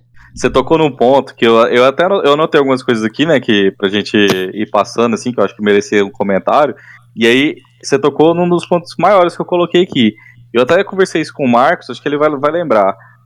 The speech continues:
É, parece que hoje existe um, um zeitgeist, assim, dos filmes que tão em,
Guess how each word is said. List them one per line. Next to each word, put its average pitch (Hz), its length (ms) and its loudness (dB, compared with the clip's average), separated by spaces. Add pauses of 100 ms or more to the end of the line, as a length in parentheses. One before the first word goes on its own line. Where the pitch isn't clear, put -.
(140)
É, 113 800 2 (260)
parece 139 260 -2
que 190 140 -4
hoje 170 400 -2
existe 139 320 -4
um, 165 180 -4
um 151 140 -2
zeitgeist, 127 720 -2
assim, 110 220 -6
dos 110 160 -10
filmes 113 260 -2
que 113 100 -10
tão 104 680 -2
em, 98 540 -4